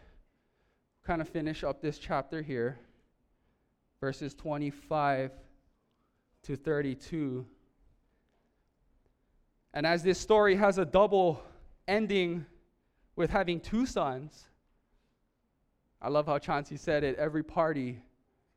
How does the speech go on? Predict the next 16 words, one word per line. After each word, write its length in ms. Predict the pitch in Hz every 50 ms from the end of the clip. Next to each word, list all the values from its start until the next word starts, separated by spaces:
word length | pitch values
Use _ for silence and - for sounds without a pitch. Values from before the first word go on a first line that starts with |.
| _ _ -
needs 220 | 135 139 131 -
a 60 | 127
pooper," 440 | - - 151 131 - - 98 98 98 - _ -
right? 240 | 104 117 123 - - - - - _ _ _ _ - - - - - - - - - - - - - - - - - - - - - _ _ _ _ _ _ _ _ _ _ _ _ _
So 160 | - - 180 165
verse 280 | 160 196 202 190 -
twenty-five 720 | - 220 233 220 214 190 - 247 226 220 - 226 190 - - - - - - _ _
says, 320 | - - 240 226 190 165
"Now 200 | 196 233 233 -
his 160 | 220 202 202 -
older 300 | 247 254 269 233 233 226
son 480 | - 262 247 220 208 196 170 165 - - - - _ _ _ _ _ _ _ _ _ _ _ _ _ _ _ _ _ _ _ -
was 160 | 208 196 180
in 160 | 240 240 233
the 80 | 220 208
field, 420 | 220 - 240 240 208 175 143 120